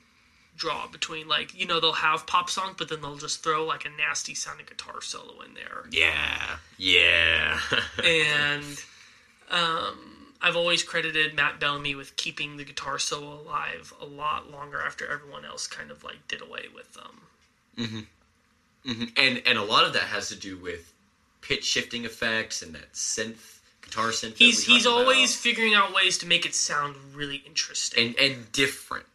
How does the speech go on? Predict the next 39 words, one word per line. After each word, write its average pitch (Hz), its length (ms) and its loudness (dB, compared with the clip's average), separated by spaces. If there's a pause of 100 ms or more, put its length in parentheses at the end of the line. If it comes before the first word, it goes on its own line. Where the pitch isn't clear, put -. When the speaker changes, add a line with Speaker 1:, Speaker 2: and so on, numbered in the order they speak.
(140)
Speaker 1:
Yes. - 440 -2
Speaker 2:
And 113 440 2 (200)
as 135 220 6
a 120 60 -2
guitar 160 400 0
player, 107 320 0
it's 104 180 -2
like, 101 220 0
I 104 120 6
would 107 200 -6
never 101 200 -4
want 85 380 -6
that 117 180 2
sound, 127 420 0
but, 95 200 -2
like, 90 280 -2
that's - 340 -2 (360)
cool. - 480 -6 (200)
And - 140 2
it 214 100 2
Speaker 1:
Yeah. 226 80 6
Speaker 2:
sounds - 380 2
great, 170 420 4 (140)
you - 140 -14
Speaker 1:
And, 208 160 6
Speaker 2:
know? - 80 -4
Speaker 1:
and 214 120 6
he's, 208 260 4
and 208 80 4
he's 208 280 2
making 214 420 4 (360)
concentrated 190 640 0
efforts 220 380 2
to - 100 -8
keep 180 300 -6
the 170 60 -18
guitar 156 380 -4
relevant. - 760 -8 (160)
Speaker 2:
Yes. - 640 0